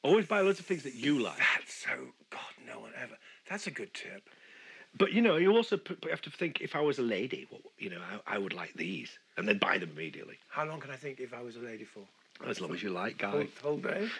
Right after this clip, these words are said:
Speaker 1: A whole day. You can even wear the clothes. Oh, the, and then the other thing, of course, is to have a box throughout the year and just
Speaker 2: Oh.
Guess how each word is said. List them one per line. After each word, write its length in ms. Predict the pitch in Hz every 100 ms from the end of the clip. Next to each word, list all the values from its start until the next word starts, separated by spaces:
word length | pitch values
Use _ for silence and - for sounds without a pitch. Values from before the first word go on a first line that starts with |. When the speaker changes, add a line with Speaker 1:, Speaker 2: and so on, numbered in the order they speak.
| -
Speaker 1:
A 160 | 101 98
whole 320 | 104 120 123
day. 480 | 123 127 131 131 120
You 100 | 143
can 140 | - 147
even 200 | 147 156
wear 160 | 139
the 100 | 143
clothes. 440 | 156 139 135 123 104 - - - - -
Oh, 120 | 170
the, 120 | 165 -
and 100 | 180
then 120 | 214
the 80 | 208
other 140 | 208 208
thing, 140 | 135
of 80 | 107
course, 380 | - 87 80 - _ _ _ - _ _ _ _ _ _ _ _ _
is 140 | 151 147
to 80 | -
have 140 | 147
a 60 | 120
box 580 | - 104 - - - - _ _ _ _ _ _ -
throughout 280 | - 147 123
the 80 | 117
year 360 | 131 156 95 -
and 100 | 117
just 160 | 131
Speaker 2:
Oh. 220 | - -